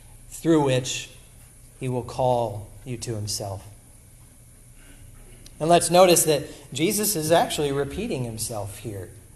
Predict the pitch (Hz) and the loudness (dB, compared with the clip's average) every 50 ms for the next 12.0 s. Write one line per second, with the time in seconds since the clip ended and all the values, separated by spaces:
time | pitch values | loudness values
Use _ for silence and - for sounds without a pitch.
0 | - - - - - 160 185 165 143 127 117 110 110 120 147 151 139 160 170 208 | -20 -20 -12 -6 -4 -4 -4 -2 -2 -4 -4 -4 -4 -2 0 4 8 8 8 8
1 | 202 - - 156 147 139 151 165 170 165 170 165 165 165 - - 180 180 196 190 | 8 6 4 6 8 10 10 10 10 10 8 6 4 2 0 2 2 4 4 4
2 | 156 139 127 113 104 - - - - - - - 151 170 175 170 - - - 156 | 4 2 0 0 -4 -10 -14 -18 -20 -20 -10 -2 2 4 4 4 4 4 2 2
3 | 156 165 165 160 160 185 196 202 - 160 151 139 139 131 139 156 170 196 190 165 | 2 2 0 -2 -2 -4 -6 -4 -4 -4 -6 -4 -6 -4 0 2 2 2 4 4
4 | 151 139 139 139 139 151 143 139 143 143 143 139 - 170 185 196 190 - 135 135 | 2 2 2 2 2 2 0 0 -2 -4 -4 0 2 2 2 2 0 -2 -2 -2
5 | 135 135 131 127 139 139 135 135 - - - - - - - - - - 160 160 | 0 0 0 0 0 0 0 -2 -4 -6 -10 -16 -20 -20 -20 -10 -2 2 2 4
6 | 165 160 160 - 151 151 151 156 160 156 143 139 135 - - 190 202 202 202 - | 4 2 0 -4 -4 -2 -2 0 -2 -2 -2 -2 -2 -2 0 0 0 -2 -2 -6
7 | - 143 143 135 131 131 123 127 147 170 180 147 120 113 110 113 - - - - | -6 -4 -4 -2 -2 -2 -2 2 6 8 8 8 6 4 0 -6 -10 -16 -18 -20
8 | - - - - - - - - - - 147 143 143 151 139 143 - 165 160 156 | -20 -20 -20 -20 -20 -20 -20 -8 -2 2 2 2 2 0 -4 0 0 0 0 2
9 | 147 143 147 143 147 - 170 170 175 175 - 185 170 151 143 135 151 151 147 147 | 2 2 2 2 2 2 2 2 2 2 0 0 0 0 0 2 2 2 2 2
10 | 131 143 156 165 165 170 185 196 208 208 202 202 190 208 202 208 - 226 233 226 | 4 4 6 6 6 6 4 4 4 2 2 2 2 2 0 2 4 4 4 4
11 | 226 151 123 113 104 113 117 123 127 127 139 139 139 139 139 143 127 120 117 | 4 0 -4 -4 -4 -2 -2 -2 0 0 0 0 -2 -2 -2 -2 -2 -4 -6